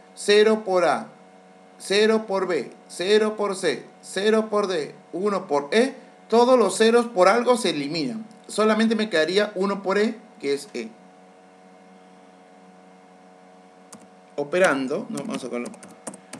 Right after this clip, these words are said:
Operando, solamente me quedaría E, que es igual a múltiplo de dos. O sea, que para que un número cualquiera sea múltiplo de dos,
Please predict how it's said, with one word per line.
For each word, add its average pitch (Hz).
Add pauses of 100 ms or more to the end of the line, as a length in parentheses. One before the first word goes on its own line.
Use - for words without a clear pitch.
Operando, 202
solamente 247
me 226
quedaría 214 (220)
E, 208
que 170
es 165
igual 165
a 135
múltiplo 139
de 117
dos. - (640)
O 202
sea, 214
que 185
para 190
que 208
un 269
número 214
cualquiera 175
sea 196
múltiplo 208
de 247
dos, 220